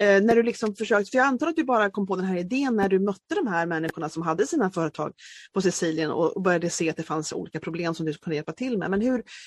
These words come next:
hur började du med att nå dem? Gick du bara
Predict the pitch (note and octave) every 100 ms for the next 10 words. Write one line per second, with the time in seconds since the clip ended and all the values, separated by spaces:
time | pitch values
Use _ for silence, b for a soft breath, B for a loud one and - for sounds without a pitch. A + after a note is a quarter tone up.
0 | B C4+ A3+ D4 C#4+ A#3+ E4 E4 A3 G#3
1 | G3 G3 G#3 G3+ G3 F#3+ F#3 G3+ G3 G3
2 | G3 F3